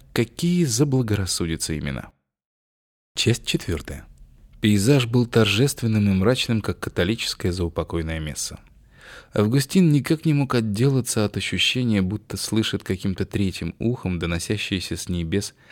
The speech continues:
каскады божественных секвенций, сыгранных немыслимым виртуозом на самом большом в мире органе.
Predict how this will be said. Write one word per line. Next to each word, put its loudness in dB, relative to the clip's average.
каскады 0
божественных -2
секвенций, -4
сыгранных -2
немыслимым 0
виртуозом -2
на 0
самом 0
большом 0
в -4
мире -2
органе. -6